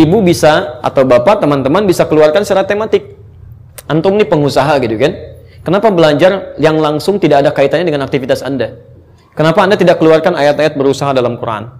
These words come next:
Turunkan satu, dua, tiga, empat, misalnya tunggangnya itu. Ibu-ibu misalnya, ya teman-teman akhwat, kenapa tidak keluarkan ayat-ayat tentang jadi istri yang salehah,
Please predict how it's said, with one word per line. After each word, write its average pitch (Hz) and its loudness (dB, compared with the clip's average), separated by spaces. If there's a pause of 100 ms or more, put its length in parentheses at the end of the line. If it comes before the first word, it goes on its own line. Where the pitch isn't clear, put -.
Turunkan 131 0
satu, 123 -2
dua, 135 2
tiga, 127 0
empat, 127 -2
misalnya 127 -2
tunggangnya 117 -2
itu. 117 -12 (720)
Ibu-ibu 156 2
misalnya, 180 2 (300)
ya 143 0
teman-teman 147 0
akhwat, 208 -2 (400)
kenapa 175 0
tidak 185 2
keluarkan 170 2
ayat-ayat 151 -2
tentang 160 -6
jadi 131 -2
istri 147 -2
yang 123 -2
salehah, 117 -4